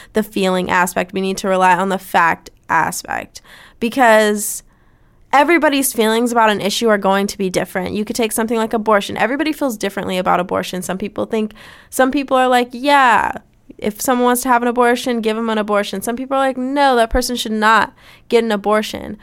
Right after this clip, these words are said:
But at the end of the day, I mean, we have to think about our values. That is, that's an issue that is really, like,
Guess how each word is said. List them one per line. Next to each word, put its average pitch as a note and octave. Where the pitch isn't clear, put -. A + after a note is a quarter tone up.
But B3
at A#3
the A#3
end C#4
of C4+
the B3
day, G3+
I A3
mean, A3
we A#3+
have A#3+
to A3+
think A3
about G#3
our F#3
values. F3+
That A3+
is, A3
that's A#3+
an B3+
issue A#3+
that F#3
is G3
really, G#3
like, F#3